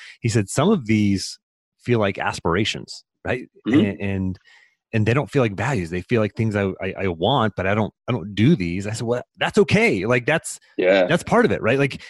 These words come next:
Speaker 1: that's part of why we often don't feel like we're living in alignment with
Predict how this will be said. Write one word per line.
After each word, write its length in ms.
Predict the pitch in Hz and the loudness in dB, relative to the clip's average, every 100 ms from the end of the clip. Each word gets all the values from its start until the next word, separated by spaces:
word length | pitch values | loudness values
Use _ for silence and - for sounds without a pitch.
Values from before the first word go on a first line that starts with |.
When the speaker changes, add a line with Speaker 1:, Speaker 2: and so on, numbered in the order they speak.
| - | -4
Speaker 1:
that's 180 | 156 - - | -2 -2 0
part 240 | 180 180 | 2 4
of 180 | 147 - - _ | 4 0 -14 _
why 580 | 101 127 139 147 151 139 | 0 2 4 2 2 0
we 160 | 117 127 | 0 2
often 360 | 123 151 139 123 | 2 0 0 2
don't 240 | 123 - | 2 0
feel 360 | - 135 139 120 | -6 0 2 2
like 160 | 110 - | 0 0
we're 140 | 110 | -2
living 720 | 107 110 120 123 135 123 120 | 0 0 0 2 2 0 -2
in 180 | 101 107 | -2 -2
alignment 760 | 101 98 101 113 107 95 90 | -2 -4 -2 0 0 0 -2
with 220 | 101 98 | -4 -6